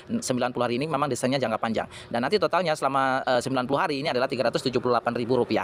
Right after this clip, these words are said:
Kita klik detailnya di sini, kalian bisa cek. Nah, ini produknya Dibooks X dua Omni. Nah, ya kayak gini teman-teman. Nah, kalau kalian ingin beli, gampang caranya. Ini saya eksklusif langsung saya akan coba beli yang harga termurahnya. Ini sembilan puluh hari, guys, ya.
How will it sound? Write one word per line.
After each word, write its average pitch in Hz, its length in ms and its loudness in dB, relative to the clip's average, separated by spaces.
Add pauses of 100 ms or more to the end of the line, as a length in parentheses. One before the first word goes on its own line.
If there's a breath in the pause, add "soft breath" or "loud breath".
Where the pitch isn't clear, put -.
Kita - 400 -4
klik - 320 -4
detailnya 143 320 -2
di 139 80 -4
sini, 165 240 0
kalian 135 160 0
bisa 127 240 0
cek. - 320 -4
Nah, 104 80 0
ini 127 80 -2
produknya 131 400 0
Dibooks 127 400 -2 (160 loud breath)
X 147 160 -4
dua 135 160 0
Omni. 156 400 0 (160)
Nah, 98 320 -4
ya 120 160 -2
kayak 113 160 0
gini 127 80 0
teman-teman. 139 320 -2 (440)
Nah, 113 160 -2
kalau 135 80 0
kalian 139 240 -2
ingin 131 80 0
beli, 170 120 2 (280 loud breath)
gampang 135 240 -2
caranya. 120 320 0
Ini 135 80 2
saya 135 240 0
eksklusif - 640 0
langsung 139 320 -4
saya 139 160 -2
akan 139 160 -4
coba 135 160 0
beli 147 160 0
yang 147 160 -4 (160 loud breath)
harga 131 240 -4
termurahnya. 135 560 0
Ini 139 160 -2
sembilan 123 240 0
puluh 127 80 2
hari, 131 160 -2
guys, 117 160 -2
ya. 127 80 2